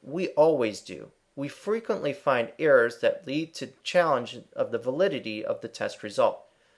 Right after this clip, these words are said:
The risk of false positive from lab error is high, and you can read more about it on our various blogs. Number four,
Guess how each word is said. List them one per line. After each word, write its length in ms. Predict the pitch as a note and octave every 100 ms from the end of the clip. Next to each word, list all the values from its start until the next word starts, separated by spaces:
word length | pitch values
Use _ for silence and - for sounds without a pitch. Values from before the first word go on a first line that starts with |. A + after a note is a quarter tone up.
| _
The 100 | B2+
risk 340 | A#2+ E3+ F3 -
of 100 | A#2
false 360 | - F3 E3+
positive 520 | - F#3 D#3+ C3 A2 G#2+
from 280 | - A2
lab 240 | B2 C3+ C3
error 300 | C3 B2+ A2+
is 220 | G#2+ A2+ - -
high, 320 | C#3 G#2+ D2+ - _ _ _ -
and 100 | C3
you 80 | C3
can 220 | C#3 C3
read 240 | E3+ F3
more 260 | D3+ F3+ F#3+
about 300 | B2 G#2 G2+
it 260 | G#2 - _ _ -
on 160 | A#2
our 80 | A#2
various 340 | A2 G#2 G2+ -
blogs. 600 | - A#2+ G2+ - - - _ _ _ _ _ _ _ _ _
Number 180 | F3+ E3
four, 540 | - - A3 B2 -